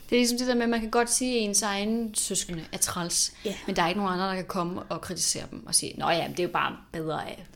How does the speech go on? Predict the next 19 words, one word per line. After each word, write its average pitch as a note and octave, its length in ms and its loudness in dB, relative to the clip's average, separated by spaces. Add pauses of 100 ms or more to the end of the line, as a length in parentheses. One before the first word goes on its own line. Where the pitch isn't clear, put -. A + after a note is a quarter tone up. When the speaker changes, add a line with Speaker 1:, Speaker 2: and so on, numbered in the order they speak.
Speaker 1:
være - 120 -6
foruden." - 400 -8 (320)
Speaker 2:
Lige A#3+ 180 2
præcis. - 640 -4 (280)
Ja. - 80 -8 (1400)
Og G3+ 380 2
Hagrid A#3 320 2
siger A3+ 260 2
jo A#3 60 2
så A3+ 140 2
også G3+ 320 0
til, - 320 -6
til G3+ 280 -2
Ron G3+ 160 0
der G#3 140 -2
i F#3+ 60 -2
dit B3+ 180 -2
kapitel, A#3 460 0
"Jamen, F#3+ 300 -2